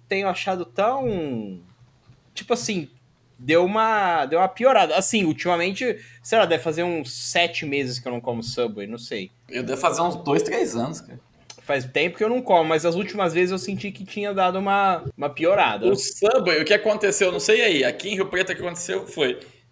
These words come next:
Speaker 2: teve uma expansão desenfreada de Subway, chegou a um ponto que tinha acho que quinze Subway em Rio Preto,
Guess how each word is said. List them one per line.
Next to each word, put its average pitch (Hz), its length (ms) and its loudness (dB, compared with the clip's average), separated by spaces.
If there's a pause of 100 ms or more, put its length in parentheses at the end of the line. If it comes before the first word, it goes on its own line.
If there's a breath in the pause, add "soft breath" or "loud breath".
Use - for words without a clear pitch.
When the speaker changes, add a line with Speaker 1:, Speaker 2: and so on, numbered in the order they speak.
Speaker 2:
teve 175 160 0
uma 196 140 4
expansão 190 580 -2
desenfreada 170 840 -2
de 117 120 -12
Subway, 135 460 -2
chegou 160 300 -6
a 196 40 -4
um - 40 -12
ponto 180 320 -6
que 175 80 -16
tinha 175 240 -8
acho 175 120 -8
que - 80 -20
quinze 220 540 -8
Subway 147 520 -2
em 123 40 -8
Rio 131 140 -6
Preto, 202 420 -2